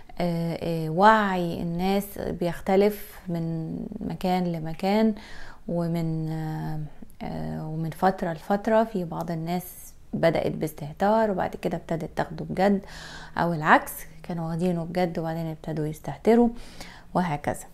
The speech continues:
فندعي ربنا سبحانه وتعالى إن هو يخفف عننا كلنا أي آلام وأي تعب وأي أمراض، ويحمينا من، يحمي البشرية كلها، الناس كلها.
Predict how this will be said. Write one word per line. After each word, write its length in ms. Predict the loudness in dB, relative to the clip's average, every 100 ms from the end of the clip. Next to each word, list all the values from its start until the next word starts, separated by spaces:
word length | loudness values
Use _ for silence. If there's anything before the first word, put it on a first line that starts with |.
| -20 -16 -14 -12 -4
فندعي 1300 | 6 8 8 6 -4 -16 -6 2 6 8 6 2 -4 -6 -8
ربنا 280 | -4 -4
سبحانه 380 | -4 -6 -6 -4
وتعالى 540 | -6 -2 2 2 0 -2
إن 160 | -4
هو 580 | -2 4 4 4 2 0 -2 -16 -18 -18 -20 -20 -20 -20 -20 -18 -12 -6 -4
يخفف 560 | 4 6 6 4 0 0 -10 -6
عننا 380 | 0 4 4 4
كلنا 580 | 0 0 0 0 -4 0
أي 260 | 4 4 2 0 -2
آلام 400 | 0 0 0 -2
وأي 380 | -2 0 2 0
تعب 380 | -2 -2 -4 -2
وأي 300 | 0 2 0
أمراض، 480 | -2 2 4 4
ويحمينا 760 | 2 -2 -4 0 6 6 6 -2 -8 -12 -14 -14 -14 -4
من، 360 | -2 0 -2 -2 -4 -4 -4 -4 -2
يحمي 380 | 4 6 8 6
البشرية 520 | 6 0 0 0 0
كلها، 400 | -2 -8 -8 -6 0
الناس 400 | 6 6 6 0
كلها. 320 | -6 -6